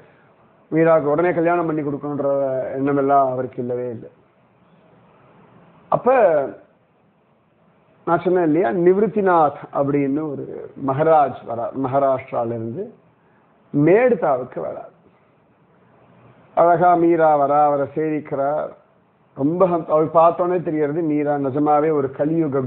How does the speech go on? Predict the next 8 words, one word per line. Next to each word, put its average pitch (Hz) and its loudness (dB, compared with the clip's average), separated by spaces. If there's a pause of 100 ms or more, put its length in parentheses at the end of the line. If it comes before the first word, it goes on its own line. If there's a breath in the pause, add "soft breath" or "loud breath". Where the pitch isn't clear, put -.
கோபி 156 0
அப்படின்னு 123 -6
அவருக்கு 120 -12
புரிஞ்சு 117 -8
விடுறது. 120 -16 (1500 soft breath)
அவருக்கா 165 2
நமஸ்காரம் 170 2
பண்ணிட்டு, 143 -4